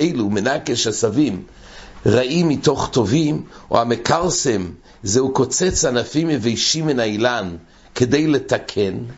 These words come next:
והמזרד, רש"י אומר, זה זרדים לחים, חדשים של שנה זו,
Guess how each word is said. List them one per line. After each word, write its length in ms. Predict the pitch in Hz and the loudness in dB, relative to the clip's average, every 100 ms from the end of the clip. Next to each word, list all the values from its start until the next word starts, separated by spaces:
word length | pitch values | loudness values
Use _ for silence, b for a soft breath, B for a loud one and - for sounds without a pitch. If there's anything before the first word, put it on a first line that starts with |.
| - B B B B | -20 B B B B
והמזרד, 960 | 113 135 135 139 107 143 175 170 120 95 | 2 2 2 0 2 2 0 2 0 0
רש"י 360 | 120 165 - 151 | 0 0 0 2
אומר, 240 | 131 110 | 2 0
זה 200 | 90 110 | -2 -2
זרדים 500 | 90 104 98 147 165 | 0 0 2 2 2
לחים, 540 | 120 95 151 147 73 - - - - - B B B B | 0 -2 -2 -2 -4 -10 -20 -20 -20 -20 B B B B
חדשים 640 | - - 127 127 - 170 160 | -2 2 2 2 2 2 2
של 200 | - 123 | 2 2
שנה 440 | - 127 110 127 | 2 0 0 0
זו, 320 | 113 92 90 | -2 -4 -4